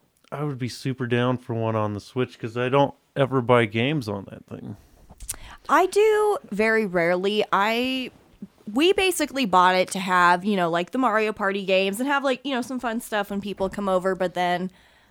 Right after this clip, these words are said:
Speaker 2: I am that person that loves Animal Crossing <laughs> so much.
Speaker 1: Yeah. I, a lot of people love that game. It's like, uh, what is it?
Speaker 2: It's,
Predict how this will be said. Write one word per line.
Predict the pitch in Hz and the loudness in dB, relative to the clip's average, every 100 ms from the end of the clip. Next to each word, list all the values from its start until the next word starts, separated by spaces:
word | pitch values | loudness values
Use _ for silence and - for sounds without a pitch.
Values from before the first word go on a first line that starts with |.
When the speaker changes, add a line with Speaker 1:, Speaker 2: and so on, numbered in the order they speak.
| _ _ | _ _
Speaker 2:
I | 208 | -4
am | 214 220 | -2 -2
that | 170 - | -4 -6
person | 196 196 - 202 196 214 _ _ | -8 -10 -10 -10 -10 -12 _ _
that | 190 | -12
loves | 156 165 175 185 | -8 -8 -10 -12
Animal | - 160 175 185 | -12 -12 -10 -12
Crossing | - 185 190 - 226 330 370 349 427 - | -12 -12 -12 -12 -12 -10 -12 -12 -16 -18
<laughs> | _ - | _ -16
so | - - - 359 370 359 | -12 -10 2 4 6 4
much. | 330 359 415 453 151 113 101 - 113 | 4 4 2 -2 -6 -8 -10 -12 -12
Speaker 1:
Yeah. | 104 104 - - - - 508 - | -10 -10 -12 0 0 4 2 4
I, | 139 143 143 - 147 | 4 2 0 -2 0
a | |
lot | 123 117 190 | 6 6 6
of | 226 | 4
people | 139 120 117 | 0 2 2
love | 110 107 | 2 4
that | 110 107 | 2 0
game. | 117 110 107 107 123 - - 110 117 | -2 -2 0 -2 -6 -12 -16 -14 -14
It's | - | -2
like, | 120 113 - | 0 0 0
uh, | 120 110 110 113 | 0 2 2 0
what | 117 165 | 0 2
is | 202 170 | 2 2
it? | 110 - _ - _ - - - | -2 -4 _ -20 _ -20 -20 -6
Speaker 2:
It's, | 359 392 - | -2 0 -2